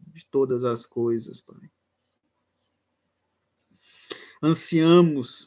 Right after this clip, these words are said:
por esse acontecimento, Pai, clamamos para que isso aconteça. Nos ajuda, Pai, nos ajuda, Pai, em nome de Jesus. Amém. E amém.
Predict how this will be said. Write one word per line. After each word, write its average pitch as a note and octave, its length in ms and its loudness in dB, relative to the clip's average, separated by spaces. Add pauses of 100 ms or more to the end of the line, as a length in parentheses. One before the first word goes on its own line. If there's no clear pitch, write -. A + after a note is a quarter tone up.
por C3+ 180 -2
esse C3 240 0
acontecimento, A#2+ 920 -6
Pai, G2 200 -10
clamamos D3+ 1040 0
para C3+ 200 -4
que C3+ 160 -10
isso C3 200 -6
aconteça. B2 840 -8 (1080)
Nos D3+ 180 -2
ajuda, D3+ 600 2
Pai, A2 360 -12 (840)
nos C3 240 -10
ajuda, A2+ 640 -4
Pai, G2+ 260 -12
em G#2+ 120 -8
nome B2 600 -2
de A2 200 -8
Jesus. - 920 -18 (960)
Amém. G#2+ 500 -12 (2250)
E B2+ 60 -6
amém. G2 460 -6